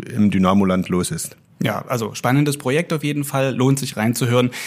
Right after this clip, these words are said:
Speaker 2: Jetzt geht's hier aber los. Wir hatten es vorhin schon angesprochen, Altenberg ist nicht weit weg. Das bevorstehende Wintersport-Wochenende, Weltcup-Wochenende, das erste von zweien,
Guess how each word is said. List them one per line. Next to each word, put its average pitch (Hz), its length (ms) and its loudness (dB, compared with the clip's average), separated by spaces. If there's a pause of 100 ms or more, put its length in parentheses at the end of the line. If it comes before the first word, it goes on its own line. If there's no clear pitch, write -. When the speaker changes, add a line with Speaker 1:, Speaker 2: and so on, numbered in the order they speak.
Speaker 2:
Jetzt 139 240 0
geht's 120 160 0
hier 180 200 4
aber 127 180 2
los. 180 320 4
Wir 135 100 0
hatten 143 160 0
es 151 80 -2
vorhin 175 240 2
schon 156 100 4
angesprochen, 165 540 2
Altenberg 147 480 0
ist 143 140 -2
nicht 135 160 0
weit 131 160 2
weg. 151 380 -2
Das 127 340 -2 (160)
bevorstehende 120 840 0
Wintersport-Wochenende, 131 1400 0
Weltcup-Wochenende, 117 800 -2
das - 160 -4
erste 113 360 -2
von 104 200 -2
zweien, 113 480 0